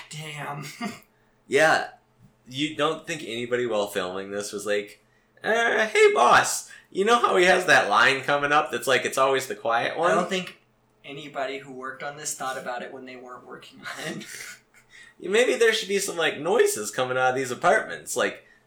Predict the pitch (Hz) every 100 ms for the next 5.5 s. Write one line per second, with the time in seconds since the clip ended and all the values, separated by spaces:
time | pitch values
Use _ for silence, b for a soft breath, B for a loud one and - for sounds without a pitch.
0 | _ 190 202 214 214 214 208 208 208 202
1 | 208 139 135 180 226 - 113 110 104 110
2 | 175 208 117 - 104 87 - - 90 123
3 | 190 202 214 143 87 87 b b _ 117
4 | 87 - 135 180 175 254 247 143 135 180
5 | 427 508 415 - 73